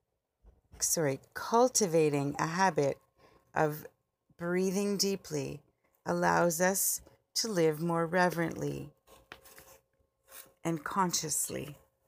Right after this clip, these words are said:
Stopping to breathe allows us to center ourselves mentally and spiritually.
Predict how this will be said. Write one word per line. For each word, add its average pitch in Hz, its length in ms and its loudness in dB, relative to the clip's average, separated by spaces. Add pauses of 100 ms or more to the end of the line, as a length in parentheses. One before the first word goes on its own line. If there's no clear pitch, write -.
(880)
Stopping 175 600 0
to 202 100 -2
breathe 151 640 -2 (140)
allows 165 500 0
us 151 360 0
to 196 140 -6
center 180 500 -2
ourselves 143 540 -2
mentally 180 640 -2 (380)
and 156 260 0
spiritually. 143 960 -4